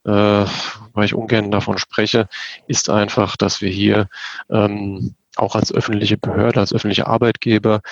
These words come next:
vielleicht viel flexibler agieren können, attraktiver werden, ähm, neu denken können. Ja, wir, wir sind aber öffentliche Hand, wir sind Verwaltung und, äh, haben hier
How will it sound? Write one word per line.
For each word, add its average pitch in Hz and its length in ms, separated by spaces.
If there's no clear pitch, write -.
vielleicht 101 280
viel 117 200
flexibler 120 680
agieren 117 360
können, 110 320
attraktiver 110 600
werden, 104 280
ähm, 104 400
neu 107 220
denken 107 360
können. 143 380
Ja, 104 200
wir, 101 220
wir 104 80
sind 110 220
aber 104 240
öffentliche 101 340
Hand, 113 220
wir 104 60
sind 107 120
Verwaltung 110 500
und, 107 260
äh, 110 180
haben 107 300
hier 101 260